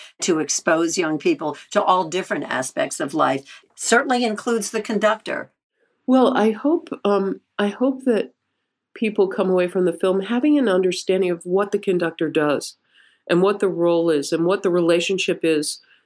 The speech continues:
Speaker 2: to the composer, to the music. I think one of the beautiful aspects of the film is how the music itself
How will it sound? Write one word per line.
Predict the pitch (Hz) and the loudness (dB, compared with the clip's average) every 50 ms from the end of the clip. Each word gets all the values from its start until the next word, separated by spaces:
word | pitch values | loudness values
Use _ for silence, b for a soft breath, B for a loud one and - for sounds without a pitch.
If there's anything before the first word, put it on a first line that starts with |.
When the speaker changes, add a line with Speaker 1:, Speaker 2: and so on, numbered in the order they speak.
| b b _ | b b _
Speaker 2:
to | - 208 185 | 0 0 0
the | 165 | 0
composer, | 160 - 160 151 147 - 180 175 175 175 - 170 165 | 0 0 -4 -4 -2 -2 0 0 0 2 0 -2 -2
to | 160 165 - 185 | -2 -4 -4 -2
the | 151 165 | -2 -2
music. | 160 156 160 170 170 160 165 170 156 156 - _ _ _ b b b b b b b b b b b _ | -2 0 2 2 2 2 2 0 -2 -2 -4 _ _ _ b b b b b b b b b b b _
I | 170 180 202 | 0 0 0
think | 196 - 254 254 247 | 0 2 0 2 2
one | 240 233 226 | 2 2 2
of | 220 202 180 | 2 0 0
the | 175 | -2
beautiful | 160 156 180 185 190 196 190 - 190 180 175 175 - _ _ _ - | -2 0 0 0 0 0 -2 -2 -4 -2 -2 -4 -6 _ _ _ -2
aspects | 160 170 170 - 175 170 170 - | -2 -2 -2 -2 -4 -4 -2 -4
of | 170 160 160 | -4 -2 -2
the | 151 151 | -4 -4
film | 151 - 175 170 170 165 165 165 165 _ _ _ _ _ _ _ _ _ _ _ _ | -2 0 2 2 2 2 0 -4 -8 _ _ _ _ _ _ _ _ _ _ _ _
is | - 180 175 170 165 160 - - - - _ | 0 2 2 2 0 -2 -4 -8 -10 -12 _
how | - - 196 185 185 175 165 - - _ | -6 -2 0 2 2 2 0 -2 -10 _
the | - 170 160 | -4 -2 0
music | 165 170 180 196 208 208 233 - - | 2 2 2 2 2 0 -2 -4 -4
itself | 156 - - - - 160 156 156 156 160 - | -6 -4 -4 -2 0 0 0 0 -2 -6 -14